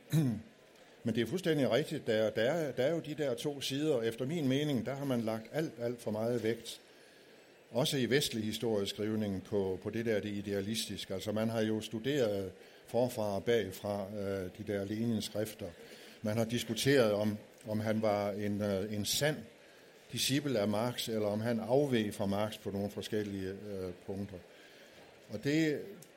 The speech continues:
det er jo sket på bekostning af en virkelighedsbeskrivelse. Jeg, jeg, min, en af mine, ikke lærer i den forstand, at han underviste på det universitet, hvor jeg studerede, men en af dem, jeg lagde vægt på, en engelsk historiker, der hed Carr, Edward Hallett Carr.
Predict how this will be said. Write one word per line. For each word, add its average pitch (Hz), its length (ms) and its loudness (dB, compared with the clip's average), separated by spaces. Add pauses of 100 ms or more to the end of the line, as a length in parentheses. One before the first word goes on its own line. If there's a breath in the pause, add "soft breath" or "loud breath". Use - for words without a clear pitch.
(140)
det 151 80 4
er 175 40 6
jo 175 120 4
sket 175 240 2
på 131 100 -4
bekostning 127 540 0
af 120 60 4
en 107 100 2
virkelighedsbeskrivelse. 113 1120 -2
Jeg, 120 200 -4
jeg, 151 200 0 (200)
min, 151 260 0
en 160 200 2
af 131 80 6
mine, 139 520 4 (340)
ikke 143 200 2
lærer 123 300 4
i 104 80 4
den 120 200 2
forstand, 107 420 0
at 95 80 -4
han 98 140 -4
underviste 107 460 -2
på 110 60 -8
det 113 120 -2
universitet, 107 540 -2
hvor 104 220 -2
jeg 104 140 0
studerede, 104 520 -4
men 104 160 0
en 143 140 2
af 113 80 2
dem, 123 180 2
jeg 113 180 2 (400 loud breath)
lagde 101 200 2
vægt 131 220 2
på, 107 180 0
en 107 80 2
engelsk 117 300 0
historiker, 110 500 0
der 98 80 -4
hed 107 180 -4 (100)
Carr, 110 360 -4
Edward 113 280 -2
Hallett 104 380 -4
Carr. 110 240 -2